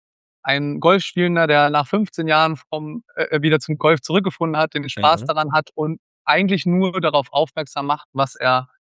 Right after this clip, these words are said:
Speaker 1: was er auf den Golfanlagen wahrnimmt und was mir durch den Kopf geht. Und das versuche ich halt bei Social Media zu präsentieren. Ich sag mal, das Wichtige ist auch, ich hab, du hast es <laughs> gerade so schön gesagt, äh, dass das unterstreiche ich zu hundert Prozent.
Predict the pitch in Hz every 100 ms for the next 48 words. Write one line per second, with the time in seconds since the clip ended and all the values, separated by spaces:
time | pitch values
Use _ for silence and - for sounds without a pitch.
0 | _ _ _ _ - 139 139 - 147 151
1 | 147 135 143 143 135 131 127 131 180 202
2 | 175 143 147 - 143 127 131 143 - 127
3 | 123 131 127 - 127 135 131 127 127 123
4 | 120 120 _ _ _ _ _ _ - 135
5 | 127 127 135 127 117 - - 123 123 117
6 | - 120 110 - 135 139 127 _ _ -
7 | 120 147 - 147 139 135 147 143 151 -
8 | 139 - 151 - - - - 147 131 135
9 | 147 147 139 143 147 _ _ _ _ -
10 | 143 147 139 131 139 - 254 240 143 139
11 | - 156 139 139 151 143 - 135 139 -
12 | 135 - 143 127